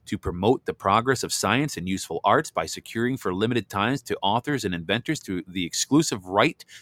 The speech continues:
to their respective writings and discoveries, to constitute tribunal, tribunals inferior to the Supreme Court. Did you hear that?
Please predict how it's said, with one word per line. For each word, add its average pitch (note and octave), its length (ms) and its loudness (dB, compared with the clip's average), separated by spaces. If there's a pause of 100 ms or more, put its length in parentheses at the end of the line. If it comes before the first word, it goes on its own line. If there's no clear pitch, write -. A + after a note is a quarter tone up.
(140)
to G#3 220 2
their C#3+ 160 8
respective E2+ 520 -4
writings G2 460 0
and F2+ 180 -4
discoveries, - 840 -4 (720)
to G2+ 100 -10
constitute D#3 640 2
tribunal, A3 960 2 (420)
tribunals F#3 600 2
inferior B2 960 0 (720)
to - 120 -6
the G2 100 -2
Supreme - 420 -6
Court. - 480 -6 (1700)
Did E2+ 200 -8
you E2+ 60 -8
hear C3+ 180 -4
that? C#2+ 260 -20